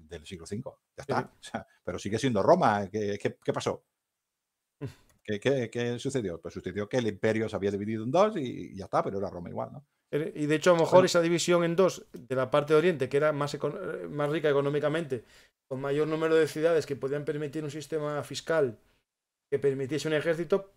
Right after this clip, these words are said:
Speaker 2: permitió la supervivencia, ya que la parte occidental no era capaz de sufragar el gasto de una defensa, ¿no?
Speaker 1: Bueno, también es verdad, no vamos a entrar, <laughs> pero también es verdad que creo que fue Arcadio, ¿no? El hijo de Teodosio, el que le pagó un poquitín a,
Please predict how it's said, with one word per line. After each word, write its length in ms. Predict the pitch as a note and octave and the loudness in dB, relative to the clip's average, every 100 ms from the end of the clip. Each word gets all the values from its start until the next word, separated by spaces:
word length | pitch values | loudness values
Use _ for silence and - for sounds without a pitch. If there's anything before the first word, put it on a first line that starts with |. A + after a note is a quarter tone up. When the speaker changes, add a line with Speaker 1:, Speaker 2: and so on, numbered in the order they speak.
| _ | _
Speaker 2:
permitió 420 | D#3+ C#3 D3+ C3 E3+ | 4 4 2 4 4
la 60 | |
supervivencia, 580 | E3+ D#3 D3 F3 F3+ C#3 | 4 2 2 2 0 0
ya 200 | C#3 D3 | 0 -2
que 100 | E3 | 2
la 160 | D3+ D3 | 2 2
parte 300 | D3+ C#3 D#3 | 0 0 -4
occidental 640 | D3 D#3+ D3+ D3 E3 F#3 - _ _ _ _ _ | -2 -4 -4 -2 -2 -4 -12 _ _ _ _ _
no 160 | D3 D3+ | 0 4
era 160 | D#3 D#3+ | 6 6
capaz 480 | D#3+ E3 D#3+ E3 | 6 6 4 4
de 180 | D#3+ C#3+ | 0 -2
sufragar 600 | C3 C#3 C#3 C#3 D3+ D#3 | -2 -6 -2 2 4 4
el 160 | D#3 C#3+ | 4 2
gasto 320 | D#3 D3 D#3+ | 0 0 -2
de 60 | D3 | -2
una 120 | C#3 | -2
defensa, 380 | B2 B2+ G#2 B2 | -2 -6 -10 -14
¿no? 100 | - _ _ _ _ _ _ _ _ _ _ _ _ | -16 _ _ _ _ _ _ _ _ _ _ _ _
Speaker 1:
Bueno, 680 | D#2+ D#2 D2+ E2+ G#2 F2 D2+ | -18 -16 -12 -6 -4 -4 -8
también 320 | E2 F2 G2+ | -8 -6 -6
es 100 | G2 | -6
verdad, 400 | F#2+ F2+ F#2 E2+ | -8 -6 -4 -4
no 100 | F2 | -2
vamos 200 | A2 - | -2 -2
a 40 | F#2 | -8
entrar, 340 | - C3 A#2+ | -4 -2 -2
<laughs> 100 | A#2+ | -6
pero 400 | - G2+ F2+ A2 - F3 D#3 - | -4 -4 -2 -6 -8 -10 -10 -4
también 340 | G2+ F#2+ G#2+ | -2 0 0
es 80 | A2+ | 0
verdad 380 | A2 G2+ G#2+ A#2+ | 0 2 4 4
que 160 | G#2 - | 2 -4
creo 260 | G2+ G#2 | -2 -2
que 100 | G2+ | -4
fue 140 | - F#2+ | -6 -6
Arcadio, 400 | - G2+ G#2+ F#2+ | -4 -6 -4 -6
¿no? 120 | G#2+ | -8
El 80 | F2 | -8
hijo 160 | F#2+ | -6
de 120 | G2 E2+ | -6 -6
Teodosio, 520 | F2 F2 - G2 G2+ _ _ _ | -8 -10 -10 -10 -10 _ _ _
el 120 | G2+ - | -20 -10
que 100 | F#2+ | -8
le 100 | F2 | -6
pagó 220 | E2+ F2+ | -4 -4
un 100 | F#2 | -4
poquitín 500 | F#2+ F2+ F2 G2+ F#2+ | -6 -8 -6 -4 -4
a, 300 | F2 E2+ E2+ | -6 -8 -10